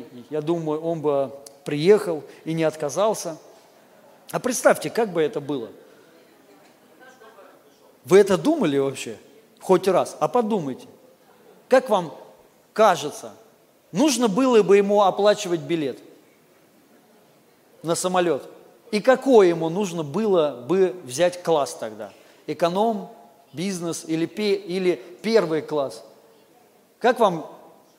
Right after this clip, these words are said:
кажется? Ну, вот смотрите, понятно, кто-то бы сказал, «Иисусу бы платить не на-,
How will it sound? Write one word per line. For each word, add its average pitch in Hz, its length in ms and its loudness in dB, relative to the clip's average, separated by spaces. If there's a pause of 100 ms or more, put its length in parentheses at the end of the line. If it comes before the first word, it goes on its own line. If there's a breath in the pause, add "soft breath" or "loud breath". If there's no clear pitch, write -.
кажется? 165 520 2
Ну, 196 360 -2
вот 220 180 6
смотрите, 196 640 -2
понятно, 185 400 0
кто-то 208 300 2
бы 180 100 0
сказал, 185 320 2
«Иисусу 226 420 0
бы 196 120 0
платить 196 480 -4
не 185 100 -8
на-, 170 300 -4